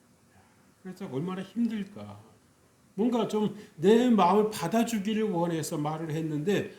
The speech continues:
돌아오는 말은 뭡니까? "그러니까 네가 알아서 하라는 거 아니야. 그 네가 네 일인데 네가 알아서 해야지. 내가 어떻게 해줘?"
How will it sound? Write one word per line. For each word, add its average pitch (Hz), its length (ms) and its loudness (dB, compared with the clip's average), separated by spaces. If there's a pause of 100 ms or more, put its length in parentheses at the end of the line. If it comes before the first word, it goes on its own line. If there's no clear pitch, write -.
돌아오는 185 480 2
말은 156 240 0
뭡니까? 123 580 -2
"그러니까 277 420 0
네가 208 220 0
알아서 190 220 -2
하라는 220 340 -6
거 180 80 -8
아니야. 131 200 -8 (1400)
그 240 60 -6
네가 247 320 2
네 190 80 2
일인데 233 360 2
네가 233 140 4
알아서 190 240 -2
해야지. 165 240 -6
내가 160 160 -4
어떻게 165 320 -4
해줘?" 139 340 -8